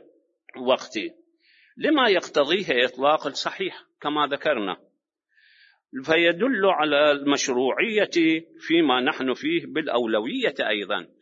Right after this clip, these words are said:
إذا كنا سابقا في المسألة السابقة قلنا اعتقد سيق-، سعة الوقت، وقت وصلى، ثم تبين واقعا أنه ضيق الوقت، قلنا بصحة صلاته في المسألة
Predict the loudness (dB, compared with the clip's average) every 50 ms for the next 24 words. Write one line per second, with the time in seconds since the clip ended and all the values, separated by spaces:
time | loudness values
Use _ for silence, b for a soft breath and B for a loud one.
0 | b b b b _ 0 0 2 0 0 -2 -4 -4 -2 0 0 0 0 0 -2
1 | -2 -2 0 -2 -2 -2 -2 -4 -4 -6 -6 -8 -6 -6 -8 -8 -8 -8 -4 -4
2 | -4 -6 -6 -12 -12 -8 -4 -4 -4 -2 -4 -6 -6 -6 -8 -8 -6 -8 -8 -6
3 | -4 -4 -4 -4 -2 -2 -4 -4 -6 _ -8 -6 -6 -6 -8 -6 -8 -8 -8 -8
4 | -8 -8 -6 -6 -8 -10 -10 _ b b b b b b -2 0 0 2 2 0
5 | -2 -2 -4 -4 -2 0 0 0 0 -2 -6 -6 -4 -8 -8 -8 -12 _ _ _
6 | _ _ _ -2 -2 -2 -2 -8 -8 -10 -8 -4 -2 -4 -2 -2 0 0 0 0
7 | 0 -6 -2 -2 -2 -2 -2 -6 -14 _ _ _ _ _ _ _ _ -4 -2 -2
8 | 0 0 0 -2 0 0 -2 0 0 -2 -2 0 -2 0 0 0 0 2 2 2
9 | 2 2 2 0 2 2 0 -2 -6 -8 -6 -6 -6 -4 -4 -4 -4 -4 -4 -4
10 | -4 -2 -2 -2 -2 0 0 -2 -2 -2 -4 -10 -8 -8 -8 -6 -4 -4 -4 -4
11 | -6 -10 -10 -10 -6 -8 -8 -8 -8 -14 -6 -6 -4 -4 -4 -6 -6 -8 -10 -10
12 | -10 -10 -12 -14 _ _ _ -12 -10 -8 -8 -8 -8 -8 -8 -8 -8